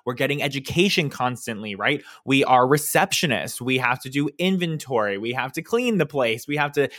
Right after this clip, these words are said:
design beautiful customer experiences. It is a lot. And if there's anything that I learned from growing my own clientele to being booked three and a half months booked solid with five new client requests a week while integrating systems and automations to distance myself from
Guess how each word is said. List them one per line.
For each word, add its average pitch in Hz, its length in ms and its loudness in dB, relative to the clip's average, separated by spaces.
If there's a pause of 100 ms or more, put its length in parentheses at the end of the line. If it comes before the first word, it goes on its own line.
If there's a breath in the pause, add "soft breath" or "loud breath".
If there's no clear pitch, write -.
design 143 500 4
beautiful 165 380 2
customer 156 420 -2
experiences. 147 840 -4
It 160 100 -2
is 170 260 0
a 165 180 4
lot. 131 580 4
And 151 100 2
if 147 80 -2
there's 147 180 -2 (120)
anything 196 460 0
that 113 120 0
I 104 80 2
learned 90 240 -8 (200)
from 139 180 -6
growing 151 320 2
my 143 240 4
own 180 220 2
clientele 120 600 2
to - 100 -10
being 117 220 0
booked 113 260 -2
three 135 280 -2
and 165 80 -2
a - 20 -2
half 156 220 0
months 147 180 -4
booked 135 200 -2
solid 117 420 2 (180 soft breath)
with 117 220 -4
five 120 220 2
new 151 100 -6
client 135 260 0
requests 113 320 -2
a 110 60 -6
week 190 260 -2 (240 soft breath)
while 190 320 6
integrating 147 580 -2
systems 139 460 -6
and 123 100 0
automations 123 720 -2
to - 160 -8 (140)
distance 226 440 0
myself 120 480 2
from 123 200 -2